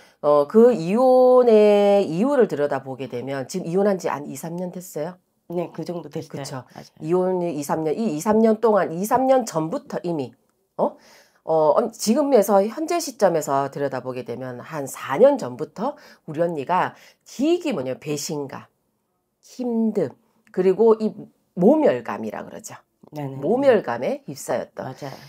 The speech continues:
Speaker 1: 이혼에, 내가 봤을 때 이혼하게 된 계기 자체가 신랑의 배신으로 보이거든요.
Speaker 2: 네,
Speaker 1: 뭐
Speaker 2: 맞아요.
Speaker 1: 부부사이 배신이면 뭐겠어요? 바람이겠죠.
Speaker 2: 네네네.
Speaker 1: 그죠?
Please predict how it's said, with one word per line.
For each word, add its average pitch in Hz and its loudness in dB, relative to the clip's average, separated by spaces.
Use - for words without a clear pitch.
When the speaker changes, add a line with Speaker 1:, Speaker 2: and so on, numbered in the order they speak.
Speaker 1:
이혼에, 262 6
내가 165 4
봤을 247 2
때 269 4
이혼하게 262 2
된 214 6
계기 160 -6
자체가 127 -4
신랑의 311 2
배신으로 160 -6
보이거든요. 113 -10
Speaker 2:
네, 302 -8
Speaker 1:
뭐 330 0
Speaker 2:
맞아요. 320 0
Speaker 1:
부부사이 339 0
배신이면 165 -4
뭐겠어요? 117 -8
바람이겠죠. 135 -8
Speaker 2:
네네네. 135 -12
Speaker 1:
그죠? 127 -8